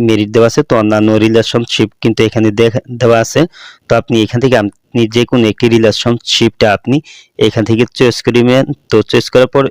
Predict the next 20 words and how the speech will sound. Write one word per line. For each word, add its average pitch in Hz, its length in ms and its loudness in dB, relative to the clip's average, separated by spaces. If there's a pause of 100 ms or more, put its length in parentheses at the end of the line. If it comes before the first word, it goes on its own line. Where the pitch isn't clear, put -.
(300)
আপনি, 127 220 0 (640)
এ, - 20 2 (760)
এটা 120 200 -2
কিন্তু 123 160 -2 (100)
সেভ 113 200 0
করতে 117 220 -2
পারবেন। 123 240 0
তো - 100 -4
আমার 107 180 2
এখানে 120 200 0 (300)
মেরিটটা 110 420 0
আমি 117 160 -2
সিলেক্ট 107 280 -4
করে 113 180 0
নিলাম, 123 200 0 (560)
যেহেতু 107 320 2
আমি 107 100 0 (320)
বিবাহিত। 113 340 2 (220)
তো 110 60 2 (140)
তারপর 104 220 -2